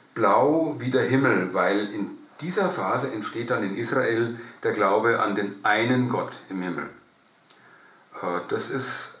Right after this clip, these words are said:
Israel hat es zum, zum ersten Mal in der Weltgeschichte, hm, dauerhaft diesen, diesen Glauben entwickelt.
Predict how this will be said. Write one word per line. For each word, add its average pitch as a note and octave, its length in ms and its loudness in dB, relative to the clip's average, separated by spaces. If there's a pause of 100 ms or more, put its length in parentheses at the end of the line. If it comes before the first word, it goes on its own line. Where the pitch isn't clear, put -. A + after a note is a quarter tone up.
(400)
Israel G#2+ 580 0 (340)
hat - 180 -6
es - 320 -16
zum, F#2 440 -4
zum F#2+ 180 -12
ersten B2+ 340 0
Mal A#2+ 200 2
in A2 80 -2
der G#2+ 100 2
Weltgeschichte, G#2+ 800 -2 (1000)
hm, G2 320 -2
dauerhaft A#2 600 4
diesen, G#2+ 380 -4
diesen G2+ 220 -6
Glauben F#2+ 300 -2
entwickelt. A#2 480 -6